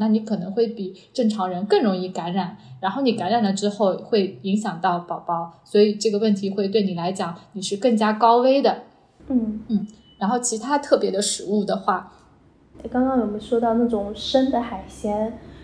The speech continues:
Speaker 2: 像那种生腌呐，呃，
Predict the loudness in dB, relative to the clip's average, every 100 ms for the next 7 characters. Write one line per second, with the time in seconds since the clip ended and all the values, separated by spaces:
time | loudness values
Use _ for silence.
0 | -14 -4 -2 0 -2 -4 -8 -6 2 6
1 | 6 6 6 2 2 0 -2 -8 -18 -18
2 | -10 -8 -8